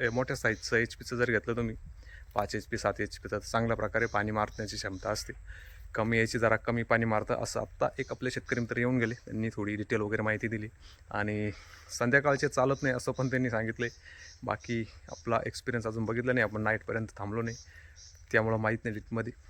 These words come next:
बाकी संध्याकाळी चालत नाही असं त्यांचं म्हणणं आहे. बाकी दिवसा व्यवस्थित चालतं,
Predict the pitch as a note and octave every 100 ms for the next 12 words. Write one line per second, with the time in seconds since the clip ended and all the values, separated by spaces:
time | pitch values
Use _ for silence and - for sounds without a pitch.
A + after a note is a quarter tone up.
0 | - G#2+ G2+ A2 G#2+ A2 A#2 A#2 A#2 -
1 | G#2+ A2+ A#2+ G#2+ A2+ A2+ A2 A2 G2+ A2
2 | - - A2 A2 A2+ A2+ B2+ A#2 A#2+ A#2+
3 | A#2+ A#2+ A2+ C3